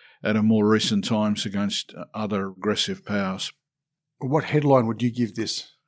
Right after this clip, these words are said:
Speaker 2: this election?
Speaker 1: Well, it's a battle for the soul of America. There's no question about that. I mean, Donald Trump, and I'll need to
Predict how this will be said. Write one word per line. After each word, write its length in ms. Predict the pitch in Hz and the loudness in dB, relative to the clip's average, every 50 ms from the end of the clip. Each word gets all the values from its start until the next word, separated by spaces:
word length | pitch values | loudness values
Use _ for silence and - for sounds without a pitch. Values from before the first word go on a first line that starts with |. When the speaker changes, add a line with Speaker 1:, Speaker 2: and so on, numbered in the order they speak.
| _ _ - | _ _ -8
Speaker 2:
this 180 | 117 - - | -6 -6 -6
election? 380 | 113 110 110 - - 98 87 - _ - | -6 -6 -8 -8 -10 -10 -12 -12 _ -10
Speaker 1:
Well, 160 | - 127 120 | -4 0 0
it's 140 | 120 - - | 0 2 0
a 40 | 143 | 0
battle 280 | 123 151 151 135 113 104 | 4 4 6 6 4 4
for 140 | - 110 | 0 -4
the 60 | 95 92 | -4 -2
soul 300 | - - 120 107 104 104 | 0 2 2 4 2 2
of 80 | 90 | 0
America. 460 | 98 101 101 117 127 135 127 - - | 0 0 2 2 2 2 0 -2 -4
There's 160 | 87 98 117 135 | -8 -8 -4 -2
no 160 | 143 107 95 | -2 -2 -2
question 420 | - - 104 98 - - 107 95 | -2 -4 -4 -4 -4 -4 -6 -6
about 280 | 90 87 92 87 92 - | -6 -6 -8 -6 -2 0
that. 140 | 143 131 113 | 2 2 4
I 40 | |
mean, 200 | 110 113 110 110 - - - - - - - - - _ - 135 | 4 2 2 0 -4 -12 -20 -20 -20 -20 -20 -20 -20 _ -4 2
Donald 280 | 120 151 139 127 117 | 6 8 8 8 8
Trump, 440 | - - 127 120 110 120 127 - - - _ - - - - - - _ _ _ _ _ _ _ - | 8 8 8 8 6 4 0 -4 -10 -18 _ -20 -20 -20 -20 -20 -20 _ _ _ _ _ _ _ -10
and 160 | 113 110 107 110 | -8 -4 -2 0
I'll 100 | 107 107 | 2 4
need 220 | 113 113 107 - | 4 4 4 4
to 320 | - 113 101 98 95 92 | 2 0 0 0 -2 -6